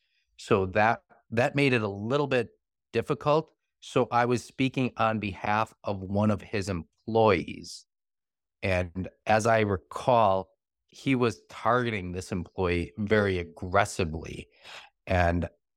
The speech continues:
I had a choice of stepping in and coaching his person, like,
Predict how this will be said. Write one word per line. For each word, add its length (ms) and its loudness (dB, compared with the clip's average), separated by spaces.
I 220 4
had 340 2
a 60 -2
choice 460 0
of 180 -2
stepping 520 -2
in 440 2
and 180 -4
coaching 600 -4
his 400 -2
person, 640 0
like, 300 -12